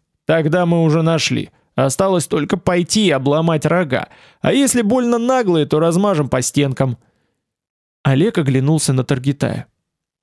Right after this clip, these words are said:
Тот лежал на роскошном ложе, но что-то на миг сместилось. Олег увидел темные волны тумана под Таргитаем. Пахнуло смертельным холодом, а холодный ужас успел коснуться кожи. Видение тут же исчезло,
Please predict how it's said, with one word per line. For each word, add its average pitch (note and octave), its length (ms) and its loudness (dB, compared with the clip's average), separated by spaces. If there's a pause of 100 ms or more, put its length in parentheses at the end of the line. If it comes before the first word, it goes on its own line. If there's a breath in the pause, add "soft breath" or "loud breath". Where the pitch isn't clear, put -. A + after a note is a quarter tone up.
(220)
Тот C4 220 0
лежал A3 380 2
на G#3 80 0
роскошном E3+ 560 0
ложе, C#3+ 460 0 (160)
но C3+ 180 0
что-то - 320 -2
на C#3+ 160 0
миг F3+ 220 -2
сместилось. C3 720 -4 (560)
Олег F3+ 380 0
увидел G3 380 0
темные F#3+ 440 0
волны E3 400 0
тумана D#3+ 480 0
под - 220 -6
Таргитаем. C3+ 640 -4 (320)
Пахнуло F3+ 500 0
смертельным D#3+ 580 0
холодом, C3+ 580 -2 (380 soft breath)
а C#3+ 120 -2
холодный C#3+ 480 0
ужас F3 400 0
успел D3+ 320 0
коснуться D#3+ 480 0
кожи. E3 420 -2 (720)
Видение F#3+ 540 2
тут F#3+ 240 0
же D#3+ 180 2
исчезло, C#3 640 0